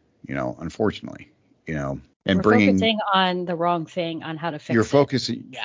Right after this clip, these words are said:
Speaker 1: you're gonna try to focus on it and then smear the current administration because their lack of doing anything because of who you are and, and, and, and what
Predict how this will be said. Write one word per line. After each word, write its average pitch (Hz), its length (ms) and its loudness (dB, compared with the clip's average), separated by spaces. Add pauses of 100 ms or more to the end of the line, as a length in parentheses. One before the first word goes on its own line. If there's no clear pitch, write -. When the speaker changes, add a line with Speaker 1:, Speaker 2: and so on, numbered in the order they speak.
Speaker 1:
you're 113 120 2
gonna 139 140 4
try 123 180 2
to 107 60 4
focus 101 320 -2
on 95 140 2
it 90 140 -2
and 90 100 -4
then 85 380 0 (140)
smear 98 380 -2
the 82 80 -2
current 95 200 -6
administration 80 720 -6
because 73 560 -6 (360)
their 80 480 -4
lack 80 340 -2
of 65 140 -10
doing 76 280 -6
anything 71 420 -10
because 69 640 -10
of 71 280 -12 (200)
who 85 180 -4
you 76 260 -4
are 80 160 -2
and, 65 280 -8 (360)
and, 73 160 -12
and, 65 200 -14 (120)
and 71 340 -16
what 76 260 -6